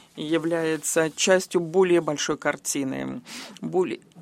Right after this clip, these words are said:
примерно два и три миллиарда долларов С Ш А финансирование нато на, а, моби-, военные мобильные проекты было инвестировано за последние четыре года.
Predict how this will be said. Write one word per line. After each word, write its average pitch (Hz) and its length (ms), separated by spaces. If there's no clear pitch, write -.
примерно 185 640
два 175 280
и 185 180
три 175 220
миллиарда 151 560
долларов 143 360
С 147 180
Ш 156 240
А 147 40
финансирование 143 920
нато 143 580
на, 147 480
а, 143 260
моби-, 147 360
военные 151 420
мобильные 147 520
проекты 135 600
было 131 420
инвестировано 147 540
за 135 80
последние 143 420
четыре 143 320
года. 131 480